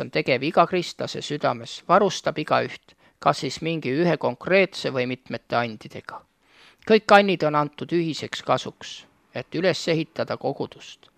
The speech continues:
ja et Kristus oma koguduse kaudu saaks täide viia Jumala tahte siin maa peal. Meie iga üksiku osaks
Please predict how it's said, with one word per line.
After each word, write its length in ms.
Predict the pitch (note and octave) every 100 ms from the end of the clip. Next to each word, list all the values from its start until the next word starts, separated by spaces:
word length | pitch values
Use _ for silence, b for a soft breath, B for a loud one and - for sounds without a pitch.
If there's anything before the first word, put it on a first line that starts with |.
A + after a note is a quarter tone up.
| b b -
ja 80 |
et 100 | C3+
Kristus 480 | - F3+ G#3+ - E3+
oma 140 | D#3+ D3
koguduse 560 | F#3 G3+ E3+ C#3 C#3
kaudu 420 | C3 D#3 D#3 -
saaks 320 | - B2+ - -
täide 360 | E3+ F3 D#3+
viia 260 | D3 C#3 B2
Jumala 400 | C#3+ C#3+ C3 A2+
tahte 500 | C3 B2+ - - A#2+ b b -
siin 420 | - E3 C3 C3+
maa 220 | C#3+ C3+
peal. 300 | - A2 A2 - _ _ _ _ _ _ _ _ _ _ _ _ _
Meie 300 | E3+ G#3 G3 G3
iga 220 | F#3+ C#3+
üksiku 460 | E3+ - D#3 - E3
osaks 580 | E3 C#3+ - - -